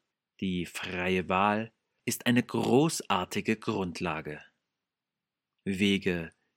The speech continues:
gibt es viele. Der Verstand sucht, doch das Herz ist nicht zu hören. Der Weise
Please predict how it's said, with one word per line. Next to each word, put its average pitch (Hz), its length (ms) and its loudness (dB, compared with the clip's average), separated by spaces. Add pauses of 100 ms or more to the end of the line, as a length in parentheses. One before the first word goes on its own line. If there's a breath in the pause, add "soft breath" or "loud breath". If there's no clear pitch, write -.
gibt - 220 -4
es - 160 -2
viele. 113 520 -2 (1080)
Der 95 100 4
Verstand 127 880 0 (320)
sucht, - 800 -4 (1200)
doch 98 160 -2
das - 260 -8
Herz 87 360 -6
ist - 260 -8
nicht 95 240 -6
zu - 340 -8
hören. 82 520 -8 (960)
Der 92 160 -4
Weise 117 600 2